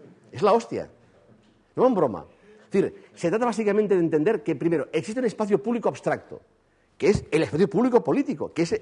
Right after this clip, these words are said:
el espacio democrático, que se transustancia, es decir, que se transmuta, que se hace carne entre nosotros en el espacio público físico que uno entiende que es la calle,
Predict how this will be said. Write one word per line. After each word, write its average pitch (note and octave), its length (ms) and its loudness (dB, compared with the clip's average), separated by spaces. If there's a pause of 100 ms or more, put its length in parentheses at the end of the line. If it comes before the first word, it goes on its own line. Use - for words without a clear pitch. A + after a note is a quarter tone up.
el D3+ 140 4
espacio D#3+ 280 2
democrático, F3 600 -4 (1700)
que F#3+ 140 2
se G3 140 6
transustancia, D#3 840 -2
es E3 40 0
decir, D#3 160 -2
que D3+ 120 -6
se D3+ 120 -2
transmuta, D3 640 -2 (240)
que D#3+ 120 -4
se G#3+ 100 -2
hace A3 200 2
carne G3 340 2
entre C3+ 240 -2
nosotros G3 320 0 (160)
en D#3+ 100 -4
el D#3+ 60 -2
espacio F#3+ 340 0
público G3+ 320 0
físico G#3+ 480 -2 (220)
que E3 100 2
uno A#3+ 160 4
entiende G#3+ 800 2
que C#3+ 100 0
es G3 140 0
la D3+ 160 -2
calle, C3 360 -2